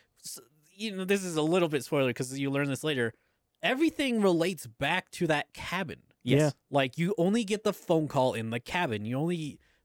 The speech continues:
Speaker 1: the tape came from the ta-, the cabin, and, like, yeah, of course
Speaker 3: Yeah.
Speaker 1: it
Speaker 2: Yeah.
Speaker 1: did.
Speaker 3: Yeah.
Speaker 1: It makes so much sense,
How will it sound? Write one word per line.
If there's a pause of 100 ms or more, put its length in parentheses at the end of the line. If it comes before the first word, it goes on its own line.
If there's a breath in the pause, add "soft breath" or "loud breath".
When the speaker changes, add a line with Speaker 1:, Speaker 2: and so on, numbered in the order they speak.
Speaker 1:
the
tape
came
from
the
ta-, (120)
the
cabin,
and,
like, (1300)
yeah,
of
course
Speaker 3:
Yeah.
Speaker 1:
it
Speaker 2:
Yeah.
Speaker 1:
did. (360)
Speaker 3:
Yeah. (180)
Speaker 1:
It
makes
so
much
sense,